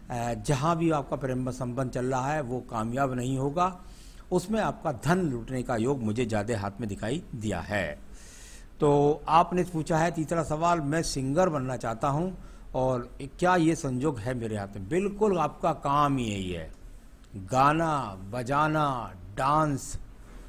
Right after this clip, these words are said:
ये सब निश्चित रूप से, क्योंकि चंद्र पर्वत से बुद्धि रेखा का संबंध निश्चित रूप से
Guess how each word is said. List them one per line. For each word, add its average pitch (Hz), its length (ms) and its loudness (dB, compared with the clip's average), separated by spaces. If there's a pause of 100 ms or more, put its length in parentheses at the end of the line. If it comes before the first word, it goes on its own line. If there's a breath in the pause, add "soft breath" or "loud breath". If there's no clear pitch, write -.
(160 loud breath)
ये 180 240 8
सब 196 380 2
निश्चित 139 400 -4
रूप 151 180 -2
से, 170 260 -2
क्योंकि 147 300 -4
चंद्र 180 280 -2
पर्वत 139 340 -4
से 156 160 -4
बुद्धि 123 360 -4
रेखा 123 260 -2
का 127 160 -6
संबंध 151 560 -2 (320 loud breath)
निश्चित 156 420 -2
रूप 143 180 0
से 104 340 -6